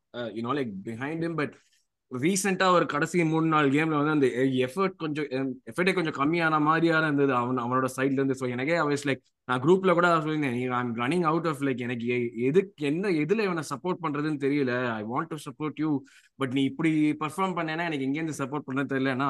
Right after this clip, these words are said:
அதுக்கேத்த மாதிரி ஒரு நல்ல பெர்ஃபார்மன்ஸ் கொடுத்துட்டான். அதே எடி டாபிக்லயே பேசணுமே. எ-, ம-, ம-, he scored goals, of course, against Chelsea, United எல்லாமே. அந்த போச்சர் இன்ஸ்டிங்க்ட் தான் அவனை வந்து நம்ம ஸ்பெசிஃபிக்கா எப்பயுமே இது பண்ணுவோம். இப்ப ஷெஃபீல்டோட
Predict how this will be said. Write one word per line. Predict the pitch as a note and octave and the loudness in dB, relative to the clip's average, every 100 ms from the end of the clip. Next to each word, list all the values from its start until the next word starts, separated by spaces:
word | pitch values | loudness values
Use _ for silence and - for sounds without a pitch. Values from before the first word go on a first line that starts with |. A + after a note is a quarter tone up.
| B2 | 0
அதுக்கேத்த | B2 D3 C#3+ | 0 0 0
மாதிரி | D#3+ D#3+ D#3+ | -4 0 0
ஒரு | C#3+ | 0
நல்ல | B2+ C3+ D3 | -2 -4 -4
பெர்ஃபார்மன்ஸ் | C3 C3 B2+ A2+ - | -8 -6 -6 -6 -10
கொடுத்துட்டான். | F#2 - F#2+ C3+ _ _ _ _ _ _ _ | -18 -14 -10 -10 _ _ _ _ _ _ _
அதே | C#3 F#3 G#3+ | 4 8 8
எடி | F#3 | 8
டாபிக்லயே | G#3+ G#3 F3+ E3 E3+ | 6 4 4 2 2
பேசணுமே. | D3+ C3+ B2+ A#2 A#2+ A2 A#2 - | 2 -2 -4 -2 -2 -6 -14 -2
எ-, | B2 A#2+ A#2 A2 A2 | 2 2 2 2 0
ம-, | A2 G#2+ A2+ A#2 | -2 -2 0 2
ம-, | A2+ G#2+ G#2 | 2 0 -2
he | A2+ B2 | 0 0
scored | A#2+ - C3+ D3 C3 | 0 2 4 4 4
goals, | C3+ C#3 C#3+ C3 C3 | 2 4 2 0 -4
of | A2 | -8
course, | C3+ B2+ B2 | -6 -4 -4
against | B2 B2+ - | -4 -4 -4
Chelsea, | C3 B2+ B2+ B2+ | 0 0 0 -4
United | B2 A#2+ A#2+ A#2+ | -2 -4 -4 -4
எல்லாமே. | A2 A2 A2 B2 _ _ _ | -4 -4 -4 -6 _ _ _
அந்த | - A#2 G2+ | -8 -6 -2
போச்சர் | C3 C#3 D3 C3 | 0 0 0 -2
இன்ஸ்டிங்க்ட் | B2+ - B2+ B2 | -4 -4 -4 -2
தான் | B2 | -2
அவனை | B2 A#2 | -2 -2
வந்து | A2+ A#2 | -2 -4
நம்ம | A#2 A2 | -4 -6
ஸ்பெசிஃபிக்கா | - A2+ G#2+ A#2 A#2+ A#2+ | -8 -12 -12 -10 -8 -8
எப்பயுமே | A#2 A2+ A2+ | -6 -6 -6
இது | A2 | -6
பண்ணுவோம். | A2 G#2 G2+ _ _ _ _ _ _ | -8 -10 -12 _ _ _ _ _ _
இப்ப | B2 C#3 B2+ | -6 -4 0
ஷெஃபீல்டோட | F3 A#3 A3 F3+ | 0 2 4 4